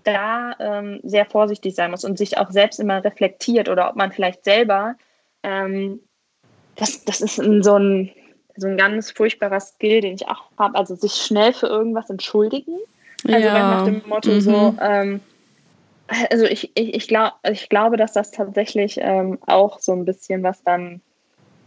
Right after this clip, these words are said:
Speaker 1: blöd rüberkommen könnte nach dem Motto. Weil nach dem Motto, wenn zum Beispiel so dann tatsächlich eine Beförderung geht und wenn dann zwei, äh, zur Auswahl stehen und dann kann ich mir vorstellen, wenn das, der Chef sozusagen im Hinterkopf hat, „Ach, die entschuldigt sich ja für alles“, dann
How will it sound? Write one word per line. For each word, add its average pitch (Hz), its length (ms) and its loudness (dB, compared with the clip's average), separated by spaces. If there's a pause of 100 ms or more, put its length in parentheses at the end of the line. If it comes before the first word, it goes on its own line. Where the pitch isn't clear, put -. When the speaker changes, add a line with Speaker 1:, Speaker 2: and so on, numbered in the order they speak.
(480)
Speaker 1:
blöd 233 320 4
rüberkommen 214 540 -2
könnte 175 260 -14
nach 170 160 -8
dem 170 120 -10
Motto. 170 280 -4 (420)
Weil 190 280 2
nach 208 240 0
dem 220 120 -2
Motto, 220 220 -2
wenn 208 240 0
zum 202 160 -6
Beispiel 208 220 0
so 208 80 2 (220)
dann 196 160 -2
tatsächlich 208 320 -4
eine 214 100 2
Beförderung 175 500 0
geht 180 200 0
und 190 100 -4
wenn 190 120 -2
dann 190 140 -2
zwei, 190 280 0 (480)
äh, 196 140 0
zur - 180 -2
Auswahl 170 320 2
stehen 185 380 0
und 190 120 -4
dann 190 160 0
kann 226 200 2
ich 220 80 2
mir 220 120 4
vorstellen, 226 500 0
wenn 202 120 -2
das, 202 200 -2
der 202 180 -2
Chef 220 220 0
sozusagen 208 320 -2
im 185 60 -8
Hinterkopf 226 500 0
hat, 196 180 -4
„Ach, 196 80 -12
die 196 100 -4
entschuldigt 254 460 0
sich 185 140 -4
ja 165 100 -4
für - 160 -20
alles“, 185 240 0
dann 196 180 -2